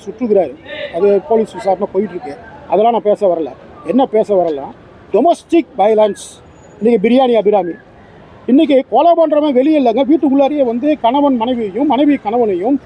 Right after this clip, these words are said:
பாய்சன் வச்சு கொள்றாங்க. பிள்ளைகள், ஸ்கூலுக்கு போற பிள்ளைகள் பண்ணாங்க. இப்போ இதுக்கெல்லாம் என்ன காரணம்? மீடியா. இதுக்கு ஒரே காரணம் வந்து சொல்றதுக்கு நான் வருத்தப்படுறேன். ஏன்னா நானும் ஒரு பத்திரிகையாளன், நானும் ஒரு டைரக்டர், நானும் ஒரு மீடியாக்காரன். என்னன்னா,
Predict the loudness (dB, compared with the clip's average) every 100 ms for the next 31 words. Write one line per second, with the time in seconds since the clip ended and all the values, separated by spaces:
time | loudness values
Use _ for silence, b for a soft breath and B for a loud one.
0 | -10 -2 -2 2 0 0 -2 0 0 -2
1 | -8 -20 -20 -10 0 4 4 2 -2 -2
2 | 0 0 -2 -2 -6 -4 -2 -4 -6 0
3 | 0 2 0 0 0 -2 -4 -10 -16 -20
4 | -20 -4 0 2 2 -2 -14 -20 -20 -20
5 | -20 -20 -20 -18 -8 -2 2 2 2 0
6 | -2 -4 -6 -8 -10 -20 -4 0 0 -2
7 | -2 -2 -2 -2 -4 -8 -14 -20 -20 -2
8 | 0 2 2 0 0 -2 -2 0 0 0
9 | -4 -12 -20 -20 -4 0 2 2 2 2
10 | 2 2 0 0 -4 -2 0 0 -2 0
11 | 0 0 -4 -6 -8 -14 -20 -20 -16 -4
12 | 0 2 0 -4